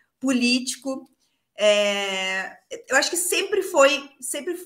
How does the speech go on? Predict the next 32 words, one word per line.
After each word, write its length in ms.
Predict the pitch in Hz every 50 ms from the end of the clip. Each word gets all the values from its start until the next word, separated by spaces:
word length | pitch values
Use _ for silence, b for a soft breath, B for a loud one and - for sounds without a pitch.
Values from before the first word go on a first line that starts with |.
| -
ah, 360 | 262 277 269 262 262 262 - -
ah, 300 | 233 226 226 226 220 202 -
houve 220 | 226 233 233 277
necessidade 480 | 254 262 269 - 247 240 233 233 247 254
de 40 | -
falar, 280 | 285 285 240 196 185
mas 180 | 185 202 220 254
agora 340 | 240 226 220 233 247 262 277 - - - -
cada 240 | 277 269 254 277
vez 280 | 247 240 240 240 254 247
mais, 480 | 247 220 196 185 185 196 214 - - -
e 120 | 226 226
ainda 400 | 220 214 214 220 247 254 254 247 B B B _
com 180 | - 277 285
a 80 | 302 302
fala 220 | - 302 254 247
da 120 | - 247 247
Cleo, 300 | 247 - 233 208 208 208
a 40 | 240
gente 240 | 233 240 233 247 240
vê 440 | 220 - 214 208 214 240 302 - _ _ _ _
ainda 300 | 196 208 214 220 233 233
mais 260 | 233 220 202 202 196 202
essa 160 | 202 - 214
necessidade. 720 | 202 202 208 202 - - 202 180 165 165 170 - - b b b b b b b b b _
Eu 180 | - 233 247 247
como 180 | 320 277 277 269
professora 840 | 269 262 254 254 247 247 - - - 220 214 226 240 247 233 233 -
e 60 | 226
você 300 | 202 214 240 233 - 240
como 200 | 233 247 233 233
professora, 840 | 226 233 226 - 233 226 - - - 202 190 196 190 196 202 202 -